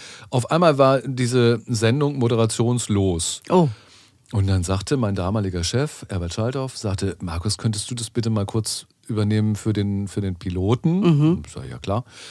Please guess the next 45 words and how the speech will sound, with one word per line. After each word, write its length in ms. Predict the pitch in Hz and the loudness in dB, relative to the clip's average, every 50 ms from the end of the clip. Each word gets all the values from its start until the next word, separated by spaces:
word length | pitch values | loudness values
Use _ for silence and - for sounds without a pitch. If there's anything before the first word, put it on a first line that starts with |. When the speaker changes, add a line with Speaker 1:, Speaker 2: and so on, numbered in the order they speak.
| - - - - - - | -20 -20 -20 -20 -18 -14
Speaker 1:
mach 100 | 76 76 | -12 -10
ich 140 | 78 80 | -10 -10
gerne.“ 340 | - 82 82 101 117 120 120 | -8 -6 -4 -4 -4 -4 -4
Und, 580 | - - 123 104 101 101 101 98 98 95 - - 110 | -4 -2 0 2 2 2 2 2 0 0 -2 -4 -4
ähm, 300 | 110 95 90 90 85 90 92 | -2 -2 -2 -2 -2 -4 -4
ich 100 | - - | -4 -6
hatte 180 | 90 85 113 | -4 -4 -4
schon 140 | 110 - 107 | -2 0 0
ein 20 | 101 | 0
bisschen 260 | 113 117 - 131 117 | 0 0 0 0 0
Moderationserfahrung 920 | 113 107 110 101 107 104 - - 110 104 110 101 90 - 98 95 98 95 | 0 0 0 0 -2 -2 -2 -4 -4 -2 -2 -4 -2 -2 -2 -2 -2 -4
durchs 260 | 90 85 78 80 82 | -4 -6 -8 -8 -4
Radio 600 | 90 98 113 123 120 117 110 104 104 101 101 101 101 | 0 2 4 4 4 2 2 2 2 0 0 -2 -2
und 280 | 101 98 92 90 87 | -4 -4 -6 -6 -4
so. 240 | - 98 98 98 92 - - - - - - - - - _ _ _ - | -4 -2 -2 -2 -4 -6 -10 -20 -20 -20 -20 -20 -20 -20 _ _ _ -2
Ähm, 560 | 110 107 104 98 95 95 95 92 95 95 95 - _ _ _ _ _ _ _ _ _ _ _ _ | 0 2 2 2 2 0 0 -2 -2 -4 -6 -10 _ _ _ _ _ _ _ _ _ _ _ _
und 160 | - 110 92 92 | -6 -4 0 2
dann 160 | 107 107 113 | 2 4 4
haben 120 | 117 123 | 6 6
wir 80 | 127 113 | 6 4
das 180 | 110 113 - | 4 2 2
gemacht 380 | - 113 107 113 139 180 - - | 2 4 4 4 4 2 0 0
und 100 | 127 123 | 2 4
dann 140 | 117 113 120 | 4 6 6
haben 160 | 135 135 139 | 6 6 6
irgendwie 280 | 147 151 147 165 - - | 4 4 4 2 4 4
alle 200 | 151 190 320 - | 4 4 4 2
festgestellt, 720 | - 202 - - - 156 - 127 110 110 117 160 185 - - - - - - _ _ _ _ - | 2 2 2 2 0 2 4 4 6 6 4 4 2 -2 -10 -20 -20 -20 -20 _ _ _ _ -10
„Ach, 100 | - - | -10 -10
der 160 | - - - | -10 -12 -14
macht 180 | 131 127 - | -10 -6 -4
das 140 | 120 120 - | -2 0 0
ja 80 | - 90 | 0 -2
gut.“ 380 | 92 - - - 208 214 - - _ _ - - - - - - - | -2 -4 -4 -4 -4 -4 -6 -8 _ _ -20 -20 -20 -20 -18 -4 2
Also 240 | 135 123 101 92 85 - | 4 4 4 4 0 0
mir 160 | - 135 180 196 | 2 6 6 8
Speaker 2:
Ja. 60 | 214 | 8
Speaker 1:
hat's 80 | 214 202 | 6 6
Spaß 360 | - 151 139 143 151 147 - | 6 6 6 6 6 4 4
gemacht, 300 | - 123 120 123 131 127 | 2 4 4 4 4 4
die 80 | - 98 | 2 2
anderen 220 | 104 123 131 101 | 2 4 6 6
Speaker 2:
Ja. 80 | 104 107 | 8 8
Speaker 1:
fanden's 300 | 113 113 117 110 - - | 6 6 6 4 2 2
gut. 380 | 117 110 107 110 110 110 - | 4 4 6 4 4 2 -2